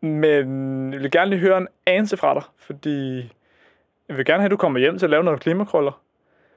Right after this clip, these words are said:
Og jeg ved ikke rigtig, hvordan det går i Brasilien, når du bare rejser rundt i Pantanal og filmer folk, der prøver at fælde regnskoven.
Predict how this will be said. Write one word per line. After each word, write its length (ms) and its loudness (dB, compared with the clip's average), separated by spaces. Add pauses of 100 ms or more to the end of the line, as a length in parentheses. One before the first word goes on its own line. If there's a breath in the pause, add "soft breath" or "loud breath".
(180)
Og 60 0
jeg 100 0
ved 60 2
ikke 140 0
rigtig, 180 2
hvordan 220 2
det 100 -2
går 220 2
i 20 0
Brasilien, 440 -2
når 140 -4
du 80 0
bare 280 2
rejser 260 2
rundt 160 0
i 40 -2
Pantanal 600 0 (480)
og 120 0
filmer 320 0
folk, 320 0 (840)
der 80 2 (140)
prøver 420 4
at 80 0
fælde 240 0
regnskoven. 500 -2